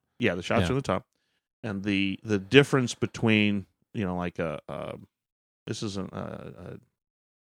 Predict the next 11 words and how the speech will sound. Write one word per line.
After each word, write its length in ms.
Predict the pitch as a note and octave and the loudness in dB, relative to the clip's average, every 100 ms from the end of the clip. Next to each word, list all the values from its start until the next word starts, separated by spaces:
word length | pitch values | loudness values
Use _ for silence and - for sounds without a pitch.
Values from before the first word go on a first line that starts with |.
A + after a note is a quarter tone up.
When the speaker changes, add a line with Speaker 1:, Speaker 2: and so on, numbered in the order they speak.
| _ _ | _ _
Speaker 1:
a, 40 | |
uh, 20 | E2+ - - | -20 -14 0
aught 160 | G#2+ | 2
eight 240 | G2 G2 - _ _ _ _ _ _ _ A2+ | 4 0 -8 _ _ _ _ _ _ _ -2
and, 380 | G#2 F#2 F#2 | 0 0 0
like, 160 | G2+ F#2+ | -2 -2
a 40 | |
double 380 | F#2 G#2+ G2+ G2 | -2 2 2 2
aught, 220 | F#2+ E2 - | -2 -6 -8
you 80 | G#2 | -10
know, 120 | F#2 | -10